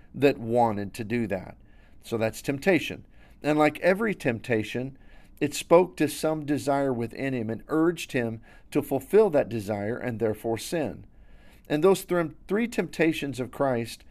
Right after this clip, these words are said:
are very significant because they illustrate the three basic sources of desire that Satan uses on every single one of us. In First John two fifteen through sixteen, it lines these out,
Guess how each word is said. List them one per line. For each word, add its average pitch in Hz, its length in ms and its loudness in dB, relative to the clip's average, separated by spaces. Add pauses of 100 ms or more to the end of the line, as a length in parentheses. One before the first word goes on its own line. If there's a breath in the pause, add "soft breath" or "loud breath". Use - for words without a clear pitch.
(160 soft breath)
are 139 120 2
very 143 220 4
significant 143 760 -4
because 143 400 2 (360 loud breath)
they 156 140 6
illustrate 156 840 6
the 139 120 0
three 160 260 2
basic 156 480 2
sources 208 580 -2
of 123 160 -2
desire 123 640 0 (320 soft breath)
that 143 200 2
Satan 151 400 2
uses 139 500 2
on 131 280 -2
every 147 280 2
single 123 400 -4
one 107 200 -4
of 90 100 -8
us. - 260 -14 (500 soft breath)
In 110 100 -10
First 151 220 2
John 135 240 2
two 143 180 -2
fifteen 139 400 -4
through 117 140 -4
sixteen, 110 540 -6
it - 120 -6
lines 117 360 -2
these 107 220 -6
out, 104 420 -4